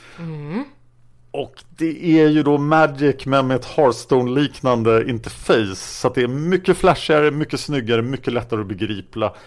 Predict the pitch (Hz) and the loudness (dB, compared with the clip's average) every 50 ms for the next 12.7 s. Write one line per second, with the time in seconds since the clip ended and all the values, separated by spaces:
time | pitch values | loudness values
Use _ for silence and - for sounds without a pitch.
0 | - - - 156 143 151 131 131 120 139 151 147 127 - - - - - 135 - | -14 -4 0 2 2 2 0 0 0 2 2 0 0 -2 -4 -4 -2 -4 -6 -8
1 | - - - - - - - - - - - - - - - - - - 113 113 | -8 -10 -18 -18 -18 -18 -20 -20 -20 -20 -20 -20 -20 -20 -20 -18 -10 -4 -2 0
2 | 113 107 107 107 104 104 104 107 104 - - - - - - - - - - - | 0 0 0 0 0 0 -2 -4 -6 -10 -16 -20 -20 -20 -20 -20 -20 -20 -20 -20
3 | - - - - - - - - - - - - 156 143 139 - - - 175 147 | -20 -18 -18 -20 -20 -20 -20 -20 -20 -10 -2 0 2 2 0 -2 -6 -4 -2 0
4 | 123 135 143 - - - - - 127 107 - 113 110 - - - - 139 131 123 | 2 2 2 0 -2 -10 -8 -6 -6 -6 -6 -8 -10 -10 -14 -14 -10 -6 -6 -6
5 | 120 - - 107 90 - 107 107 98 98 90 92 92 95 92 92 98 95 - - | -6 -6 -8 -10 -8 -6 -4 -2 -2 -2 -4 -6 -10 -10 -10 -12 -12 -14 -14 -12
6 | - 190 156 110 90 92 _ - - - - 113 123 120 - 151 147 127 - 113 | -10 -8 -8 -8 -10 -14 _ -20 -16 -12 -10 -10 -10 -8 -10 -10 -10 -10 -12 -14
7 | 95 - 104 104 104 107 110 - _ _ _ - - - - - - - - - | -14 -12 -12 -12 -12 -12 -14 -18 _ _ _ -20 -20 -18 -18 -18 -18 -20 -20 -20
8 | - - - - - - - - - - - - - - - - - - 131 113 | -20 -20 -20 -20 -20 -20 -20 -20 -20 -18 -18 -20 -20 -20 -20 -20 -14 -10 -10 -8
9 | - - 123 104 123 131 123 113 - - 120 113 - 135 120 120 - - - - | -6 -4 -4 -2 -2 -2 -2 -2 -4 -8 -12 -10 -10 -12 -12 -14 -16 -18 -10 -8
10 | 170 226 214 113 101 107 90 95 104 101 95 92 92 95 92 92 98 101 98 98 | -6 -6 -6 -6 -6 -8 -8 -8 -10 -10 -10 -10 -10 -12 -12 -12 -12 -12 -10 -10
11 | 95 113 117 113 110 113 - - 127 110 113 - 120 110 98 98 98 - 104 - | -10 -8 -8 -6 -6 -6 -6 -6 -6 -6 -6 -4 -4 -4 -4 -4 -8 -8 -12 -10
12 | - 127 117 107 - - 107 92 - - 104 98 92 | -4 -4 -4 -4 -4 -8 -10 -10 -8 -10 -12 -12 -12